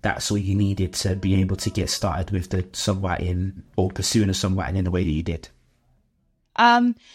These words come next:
Speaker 2: so I'm glad you asked that, because, like, that was one of my kind of biggest worries, I guess, because, like, you know, when you hear songwriters, they're meant to be able to play piano to, like, highest level, guitar or some type of instrument. And I was like,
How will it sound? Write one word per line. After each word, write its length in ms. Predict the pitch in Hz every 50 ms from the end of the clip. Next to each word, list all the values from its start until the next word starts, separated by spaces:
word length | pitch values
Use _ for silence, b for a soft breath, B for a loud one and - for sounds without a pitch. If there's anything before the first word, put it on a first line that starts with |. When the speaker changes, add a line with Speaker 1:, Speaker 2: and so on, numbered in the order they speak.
| b b
Speaker 2:
so 140 | - 269
I'm 160 | 262 269 285 254
glad 180 | 302 311 294
you 80 | 294 233
asked 220 | - 262 247 -
that, 180 | 233 190 - -
because, 360 | 214 - - 226 214 214 -
like, 200 | 214 208 196 185
that 180 | 254 247 170 247
was 120 | 262 220
one 160 | 226 247 247
of 80 | 240 220
my 280 | 220 226 233 226 233
kind 220 | 226 - - 240 214
of 140 | 214 202 -
biggest 480 | 233 233 208 202 214 - - - - -
worries, 600 | - 202 220 240 233 190 185 180 170 190 226 220
I 100 | - 180
guess, 440 | 190 - 190 180 185 220 - - - b b b b b b
because, 240 | - 196 214 214 -
like, 280 | 220 220 214 - 214
you 60 | 240
know, 120 | 262 262 262
when 80 | 254
you 80 | 240 240
hear 240 | 226 254 233 208 - - - _ _
songwriters, 600 | - - - 226 220 202 185 151 127 175 190 -
they're 140 | - 185 202
meant 160 | 196 180 -
to 80 | 208
be 140 | 185 196 196
able 140 | 190 185 196
to 80 | - -
play 220 | - 220 202 185
piano 400 | - - 196 196 202 196 185 185
to, 120 | 190 - 180
like, 200 | 175 175 - -
highest 360 | 185 196 196 190 190 - -
level, 260 | 185 185 185 175 185
guitar 480 | - 202 - - - 208 202 196 190 190
or 100 | 185 185
some 200 | - 220 220 214
type 160 | 220 196 -
of 40 | -
instrument. 520 | 208 220 214 - 190 185 180 175 196 b b b b b b b b b -
And 100 | 214 226
I 80 | 226
was 80 | 233 220
like, 280 | 220 - - 240 247